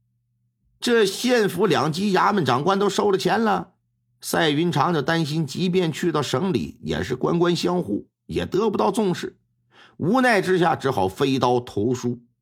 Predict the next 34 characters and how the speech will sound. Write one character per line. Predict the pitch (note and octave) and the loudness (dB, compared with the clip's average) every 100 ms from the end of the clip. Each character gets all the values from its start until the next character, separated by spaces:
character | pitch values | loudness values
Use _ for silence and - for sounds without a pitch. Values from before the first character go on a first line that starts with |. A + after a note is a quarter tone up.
| _ _ | _ _
想 | - F3+ | 0 0
警 | F3+ - - A2+ | 0 -4 -4 0
告 | E3+ D4 F3+ | 2 4 2
警 | - D2+ | -2 -6
告， | D#2+ - _ _ _ _ _ - | -8 -8 _ _ _ _ _ -2
啊， | A#2 | 0
也 | C3 G3 | 2 0
想 | A2+ A#2 | 0 0
用 | F3 F3 | 0 0
这 | F3 | -2
种 | F#2 A2 | -2 -2
方 | E3+ E3 | 0 0
式 | E3 F3+ | -2 -2
啊， | A#2+ - - | -4 -6 -10
去 | - | -6
救 | E3 F#3+ F#3 | -4 0 0
一 | D#3+ E3+ | 0 -2
救 | F3+ E3+ | 0 0
这 | D#3 | 0
个 | C#3 | 0
梅 | A#2 E3+ | 0 0
争 | D#3+ E3+ | 0 0
奇 | - D#3+ | 0 -2
等 | F#2 D2+ | -2 -8
人。 | B2+ _ - | -12 _ -4
哎， | B2+ | 0
没 | G3+ | 0
想 | B2+ C#3+ | 0 0
到 | E3+ | 0
还 | D#3+ | -2
真 | - G#3 | -2 -2
管 | F#2 F2+ | 0 -2
用 | G3 | -2
了。 | E3 | -6